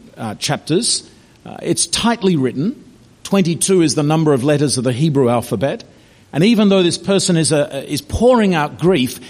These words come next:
it's clearly thoughtfully put together, carefully put together, as though it's giving voice to grief,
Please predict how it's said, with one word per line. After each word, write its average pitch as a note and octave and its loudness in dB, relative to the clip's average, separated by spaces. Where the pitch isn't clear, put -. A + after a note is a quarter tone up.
it's - -2
clearly A3+ 2
thoughtfully G#3 0
put - -4
together, D3+ 0
carefully G#3+ 0
put - -6
together, G#2 -6
as D#3+ 0
though G#3 4
it's - -2
giving F3 0
voice G3 0
to G3 -2
grief, C3 -8